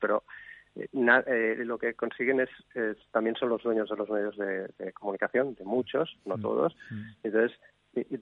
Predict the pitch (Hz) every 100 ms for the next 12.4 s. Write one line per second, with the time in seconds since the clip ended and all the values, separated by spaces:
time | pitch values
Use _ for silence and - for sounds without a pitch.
0 | - 135 113 107 101 - - 117 123 113
1 | 107 104 110 107 - 147 165 123 110 120
2 | - - 113 107 107 107 107 110 127 135
3 | _ - 113 110 107 107 - - 110 107
4 | 113 - 117 113 117 107 98 95 95 -
5 | - 101 98 92 95 - 107 - 104 98
6 | 92 95 95 98 95 92 120 113 117 135
7 | - 98 98 101 - - - - - 113
8 | 110 110 113 123 156 131 107 107 104 -
9 | 120 120 147 104 127 - 104 - - 92
10 | - - 123 - 113 - 156 131 - 107
11 | - - - - - 131 135 131 113 -
12 | 139 - 104 -